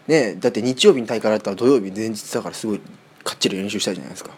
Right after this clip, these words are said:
まあ、土曜日だったらちょっとできないけど。とか。あと、まあ、あと、友達が応援に行けないですよね、したらね。あの、大会ね。っていうのもありますしね。まあ、確かにその、学校のね、授業よりも優先されてしまうというのも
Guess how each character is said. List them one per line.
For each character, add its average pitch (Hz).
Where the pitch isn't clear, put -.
ま 113
あ、 -
土 127
曜 180
日 175
だ 127
っ -
た -
ら -
ち -
ょ -
っ -
と -
で 90
き 98
な 87
い 80
け 80
ど。 80
と -
か。 85
あ 101
と、 -
ま 170
あ、 151
あ 156
と、 220
友 254
達 285
が 180
応 220
援 240
に 233
行 208
け 226
な 202
い 127
で 85
す -
よ 95
ね、 110
し -
た 98
ら -
ね。 101
あ -
の、 -
大 98
会 95
ね。 113
っ -
て -
い -
う -
の 110
も 82
あ -
り 90
ま 90
す -
し -
ね。 98
ま 147
あ、 151
確 -
か 139
に 117
そ 110
の、 104
学 117
校 120
の 113
ね、 135
授 110
業 98
よ 95
り 95
も 95
優 98
先 98
さ 101
れ 92
て -
し 101
ま 90
う 90
と -
い -
う -
の 67
も -